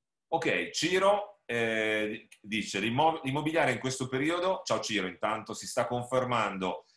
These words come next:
l'investimento a medio-lungo termine indubbiamente più sicuro. Milano, avendo una domanda più alta dell'offerta, sono sicuro che reggerà il mercato, d'eccezione riguardo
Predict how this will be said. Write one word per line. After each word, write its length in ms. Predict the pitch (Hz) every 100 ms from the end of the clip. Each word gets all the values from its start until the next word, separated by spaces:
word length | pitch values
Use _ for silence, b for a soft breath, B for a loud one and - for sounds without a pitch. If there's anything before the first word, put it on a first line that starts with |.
| b b
l'investimento 600 | 104 123 120 135 135 120
a 40 |
medio-lungo 500 | 107 113 123 127 120
termine 380 | 120 135 143 151
indubbiamente 680 | 120 101 95 104 110 107 120
più 100 | 95
sicuro. 680 | - 92 92 85 80 - _ _ _ _ _ -
Milano, 420 | 127 156 123 107
avendo 260 | 107 123 135
una 120 | 131
domanda 440 | 123 127 120 107
più 160 | - 113
alta 220 | 120 117
dell'offerta, 640 | 104 107 113 - 123 120 127
sono 220 | - 110
sicuro 420 | - - 110 113
che 120 | 110
reggerà 360 | 98 98 98 101
il 80 | 98
mercato, 540 | 98 92 98 92 90
d'eccezione 600 | 87 87 107 - 127 120
riguardo 840 | 110 98 110 113 113 127 135 -